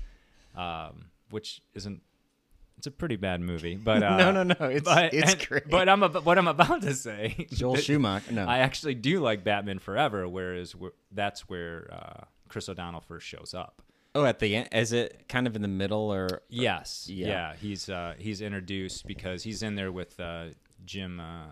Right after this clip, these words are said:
Speaker 1: Jim Carrey as the Riddler, and
Speaker 2: Yeah, yeah.
Speaker 1: at the
Speaker 2: Ba-,
Speaker 1: end is, uh,
Speaker 2: Batman Forever is Joel Schumacher. Is Batman and Robin also Joel Schumacher?
Speaker 1: I believe so.
Speaker 2: Okay,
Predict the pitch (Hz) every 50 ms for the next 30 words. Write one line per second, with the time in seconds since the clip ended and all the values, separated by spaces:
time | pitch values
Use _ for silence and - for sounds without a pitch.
0 | - - - - 95 92 - - 92 87 87 85 - 90 82 98 95 87 92 92
1 | 87 87 85 87 85 80 - 90 90 85 85 85 95 85 87 92 92 - 95 87
2 | 87 85 - - 110 165 190 208 208 190 - - 165 160 156 151 131 113 - 123
3 | 117 113 110 - 123 117 117 117 113 117 - 123 113 113 104 - 139 151 156 147
4 | 131 110 101 92 95 107 120 127 123 120 123 120 - 135 131 127 127 131 127 127
5 | 127 127 - - - 110 113 120 117 110 110 104 - - - 87 80 101 - -